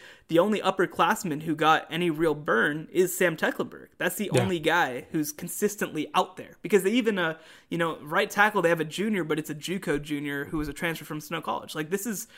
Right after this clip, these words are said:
Speaker 1: this is still a very young offensive line, and ultimately, you know, I saw some consternation about, oh, offensive scheme and all that. We don't know what this offensive scheme is even supposed to look like against good teams because they can't block well enough for it as yet.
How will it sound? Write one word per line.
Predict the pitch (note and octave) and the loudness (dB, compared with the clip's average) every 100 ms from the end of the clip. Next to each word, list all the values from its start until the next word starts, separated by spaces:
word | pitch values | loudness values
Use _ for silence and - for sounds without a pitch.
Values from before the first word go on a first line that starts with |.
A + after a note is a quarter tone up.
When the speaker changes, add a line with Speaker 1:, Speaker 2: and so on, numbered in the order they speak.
| - - - - - - | -20 -20 -20 -20 -14 -4
Speaker 1:
this | - | -2
is | D4 | 0
still | E4 | 0
a | D4+ | 2
very | C#4+ | 4
young | C#4+ C4+ | 4 4
offensive | B3+ B3 A#3+ G3+ E3+ | 4 2 -4 -4 4
line, | G#3 F#3+ | 4 4
and | D#3 - | -2 -4
ultimately, | G#3 B3 A3 C#3 D#3 C#3 - | -8 -6 -4 -2 -4 -6 -6
you | D#3 | -2
know, | D#3+ | 0
I | F3 | 0
saw | G3+ G#3 | 2 2
some | G#3 F3+ | 2 -4
consternation | D#3 F3+ - E3 E3+ E3+ E3 | 0 -2 -2 0 0 0 -4
about, | D3+ C#3+ C3+ - - | -2 -2 -4 -8 -2
oh, | E3+ F3 D#3 | 4 6 4
offensive | F3 F3 D#3 | 0 -4 -8
scheme | - A#3 D4 | -6 -2 0
and | F#3 | 0
all | C#3+ | -2
that. | C#3+ D3 - - | -2 -2 -4 -6
We | D#3+ D#4 | -2 2
don't | G4+ F#3+ | 2 2
know | G3 | 2
what | C4+ F#3 | 2 2
this | E3 F#3+ | -2 0
offensive | F3+ G3 E3+ D#3 | 0 0 -6 -8
scheme | - F#3 E3 - | -4 -2 -4 -8
is | E3+ G#3 | -4 -2
even | F#3 | -2
supposed | E3+ G3+ A3 | -2 0 0
to | G3 | 0
look | D3+ C#3 | -6 -6
like | B2+ | -10
against | - C3+ - | -10 -12 -8
good | C3+ C#3+ | -8 -6
teams | C#3+ C#3+ F3+ | -6 -6 -8
because | - D#3+ F3 D3+ | -8 0 0 0
they | - D#3 | -4 -4
can't | G3 D3 | -4 -4
block | E3 G#3+ - | -2 -4 -2
well | C3 | -8
enough | A#2 B2+ | -8 -12
for | - G#2+ | -12 -12
it | |
as | A2 - | -12 -16
yet. | - _ | -20 _